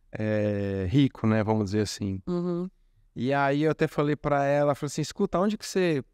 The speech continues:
Speaker 1: pesquisou aquelas informações?" "Ah, tá aí na internet e tal." Aí eu entrei, e aí fui fazer minha lição de casa ali, entender um pouco melhor. E aí eu enxerguei a Brinks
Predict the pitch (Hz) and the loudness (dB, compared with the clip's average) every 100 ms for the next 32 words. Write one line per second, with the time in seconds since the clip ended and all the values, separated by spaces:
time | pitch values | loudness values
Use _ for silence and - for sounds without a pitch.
0 | _ - 151 - 135 123 139 - 135 131 | _ -2 -2 0 -2 0 0 0 0 -2
1 | - 135 127 - 156 202 - 202 202 214 | -2 -2 -2 -4 -2 -2 0 0 0 0
2 | 151 131 147 151 - - 156 190 302 247 | -2 -2 -2 -4 -6 -4 -2 2 2 2
3 | 196 180 190 147 147 165 - 180 180 147 | 2 2 2 0 0 -2 -2 -2 0 2
4 | 143 143 135 - 139 113 - 127 123 120 | 2 0 0 0 0 0 0 0 0 0
5 | 131 123 123 123 117 123 117 113 113 127 | -2 0 0 0 -2 -2 -2 0 0 0
6 | 143 - - - _ _ _ _ _ _ | -2 -6 -20 -20 _ _ _ _ _ _
7 | _ - 147 190 190 190 180 185 214 226 | _ -6 0 4 4 4 4 2 2 4
8 | 226 196 185 170 - 170 147 123 120 113 | 4 4 4 2 0 0 0 0 2 2
9 | 107 113 120 113 120 160 170 - - - | 2 2 0 0 2 2 2 -4 -20 -20
10 | - | -20